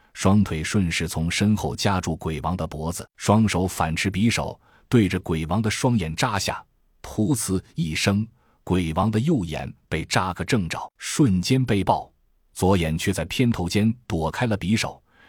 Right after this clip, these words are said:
甄孝阳左手的匕首划过鬼王额角，带出一溜血迹。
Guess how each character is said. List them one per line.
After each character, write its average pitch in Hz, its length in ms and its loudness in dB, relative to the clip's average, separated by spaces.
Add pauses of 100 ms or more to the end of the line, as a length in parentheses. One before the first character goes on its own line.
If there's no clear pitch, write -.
(120)
甄 104 240 4
孝 92 240 0
阳 98 260 0
左 107 180 0
手 80 140 -4
的 80 100 -6
匕 110 180 0
首 - 280 -4 (120)
划 92 280 0
过 95 160 -2
鬼 80 240 -4
王 110 180 -2
额 127 140 0
角， 78 300 -4 (260)
带 80 220 -2
出 104 180 -2
一 98 180 -2
溜 175 220 4
血 113 240 2
迹。 120 240 -4